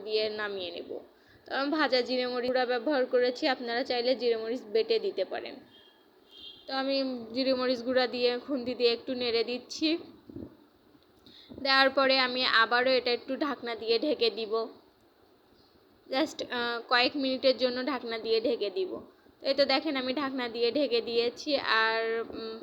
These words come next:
পাঁচ ছয় মিনিট পরে আমি ঢাকনাটা উঠাচ্ছি। আমার মাছ রান্না কিন্তু কমপ্লিট হয়ে গিয়েছে, আর মাছের, আহ, কালারটা আমি আপনাদেরকে দেখাই, অসাধারণ একটা কালার হয়েছে।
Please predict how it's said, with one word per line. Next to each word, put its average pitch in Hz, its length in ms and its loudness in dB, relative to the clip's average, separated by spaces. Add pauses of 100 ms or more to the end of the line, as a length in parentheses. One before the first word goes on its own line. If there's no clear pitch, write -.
পাঁচ 233 300 -2
ছয় 262 140 -2
মিনিট 240 360 -4
পরে 226 260 0
আমি 226 180 -4
ঢাকনাটা 240 480 -2
উঠাচ্ছি। 262 540 -2 (440)
আমার 240 400 2
মাছ 233 380 0
রান্না 240 300 -2
কিন্তু 247 280 -2
কমপ্লিট 220 600 -2
হয়ে 214 180 0
গিয়েছে, 202 480 -4
আর 233 340 0
মাছের, 240 680 0
আহ, 233 140 -8
কালারটা 233 520 0
আমি 233 200 -4
আপনাদেরকে 233 560 -4
দেখাই, 220 480 -2 (720)
অসাধারণ 262 800 2
একটা 233 260 -4
কালার 214 400 0
হয়েছে। 220 520 -4